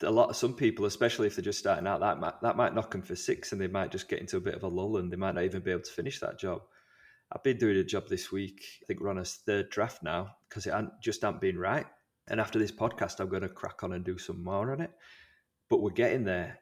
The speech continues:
I trust the process. I've done it before, you know, but when they say, "We're not feeling it," I'm not like, "Ugh," I'm not going all defensive and like, "Well, whatever."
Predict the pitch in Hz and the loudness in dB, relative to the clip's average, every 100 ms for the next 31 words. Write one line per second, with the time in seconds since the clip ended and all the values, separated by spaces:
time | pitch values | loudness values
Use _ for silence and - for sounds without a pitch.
0 | - - 135 - - - 113 123 104 95 | -8 2 2 2 -6 2 2 2 -2 -2
1 | 95 87 104 101 - - 101 104 98 92 | -4 -4 -2 -2 -4 -4 2 2 2 0
2 | 95 92 95 92 - 110 117 120 107 98 | 0 0 -2 -4 0 2 4 4 4 4
3 | 101 107 - 107 110 101 85 - - _ | 4 2 2 4 4 4 2 -4 -8 _
4 | _ _ _ - 113 107 - 92 90 - | _ _ _ -2 2 2 2 0 0 -4
5 | - - 120 113 107 90 87 110 110 110 | -14 -4 0 2 0 -2 0 0 4 4
6 | 107 92 - 98 113 101 90 92 90 95 | 4 2 -2 -2 -2 -2 -2 -2 -2 0
7 | 98 104 78 - _ - 92 87 90 92 | 0 0 -2 -12 _ -8 -4 -2 -4 -6